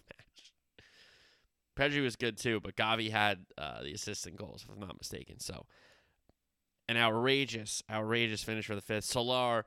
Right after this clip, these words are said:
wanted it more for Spain six, and then Morata had a good shot to cap it off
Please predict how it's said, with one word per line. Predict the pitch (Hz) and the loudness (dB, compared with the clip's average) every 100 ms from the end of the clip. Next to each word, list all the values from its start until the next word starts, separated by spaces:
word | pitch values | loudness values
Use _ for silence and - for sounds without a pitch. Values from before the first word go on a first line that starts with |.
| - _ _ | -4 _ _
wanted | - 143 147 139 | -2 2 2 2
it | 131 | 2
more | 127 131 131 | 2 4 4
for | 123 120 | 4 0
Spain | - 120 117 | 2 2 2
six, | 110 - 110 - | 0 0 0 0
and | 117 | -2
then | 110 | 0
Morata | 107 107 110 107 | 2 4 4 4
had | 104 | 2
a | 104 | 0
good | 104 | -4
shot | - 110 101 - | -2 -2 -2 -6
to | - 101 98 - _ - | -8 -6 -8 -14 _ 0
cap | 113 101 | 2 2
it | 104 | 2
off | 104 101 - | 2 2 -2